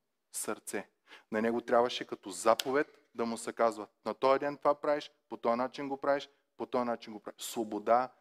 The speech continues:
нямаше и дори ги наказваше, когато не го изпълняват. Галатяни четвърта глава, първи стих. Казвам още, до тогава, докато наследникът е малолетен, думата е неопитен,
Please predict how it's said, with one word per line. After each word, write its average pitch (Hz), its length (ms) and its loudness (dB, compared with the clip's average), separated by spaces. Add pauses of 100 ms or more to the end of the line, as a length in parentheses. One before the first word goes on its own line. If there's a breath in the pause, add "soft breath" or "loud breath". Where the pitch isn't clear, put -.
(360)
нямаше 113 400 -2
и 104 40 -10
дори 120 180 -2
ги 123 80 -4
наказваше, 117 800 -4 (400 soft breath)
когато 117 360 4
не 107 140 -4
го 110 460 -2 (120)
изпълняват. 110 880 -6 (380)
Галатяни 123 420 6
четвърта - 440 -2
глава, 127 220 2
първи 123 240 -4
стих. - 260 -14 (240 loud breath)
Казвам 196 420 4
още, 127 400 -2 (680 loud breath)
до 131 140 4
тогава, 170 460 6
докато 170 440 -4
наследникът 175 800 0
е 170 80 2
малолетен, 135 1000 2
думата 151 260 0 (100)
е 143 140 2
неопитен, 160 760 -2